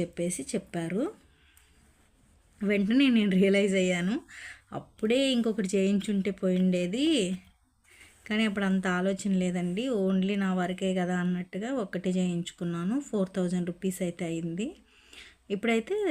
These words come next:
సేమ్ ఇదే చేయించాలన్నా కూడా సేమ్ ఇదే సైజులో ఎయిట్ థౌజండ్ రూపీస్ దాకా అయితే ఛార్జ్ చేస్తున్నారు. ఈ డాలర్ అనేది నాకు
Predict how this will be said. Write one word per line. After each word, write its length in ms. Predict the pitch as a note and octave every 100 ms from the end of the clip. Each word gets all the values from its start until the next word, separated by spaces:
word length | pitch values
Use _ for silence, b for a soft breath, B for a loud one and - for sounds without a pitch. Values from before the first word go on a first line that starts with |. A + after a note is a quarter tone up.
| A#3 G#3+ G3+
సేమ్ 440 | - G#3+ G#3+ A3
ఇదే 200 | G3 G#3+
చేయించాలన్నా 800 | G#3+ G#3 G3+ G3 G3 G3 F#3+ F#3+
కూడా 160 | G#3+ B3+
సేమ్ 260 | G#3 F#3
ఇదే 260 | F3+ F#3 G3
సైజులో 500 | F#3+ F#3+ F#3 G3+ C#4
ఎయిట్ 320 | - F3+ F#3 -
థౌజండ్ 360 | F3+ F#3 F3+
రూపీస్ 380 | F3+ - F#3+ -
దాకా 240 | F3+ F3
అయితే 180 | F3+ F3+
ఛార్జ్ 440 | C#4+ B3+ G3+ E3 F3+
చేస్తున్నారు. 760 | E3+ - F3 F3 E3+ G3+ E4 - B B B B B B B _ -
ఈ 380 | A#3 B3+ B3+ G#3+
డాలర్ 320 | A3 A3+ D4+
అనేది 220 | D#4+ C#4
నాకు 600 | B3 G#3 G#3 D#4 E4+ C4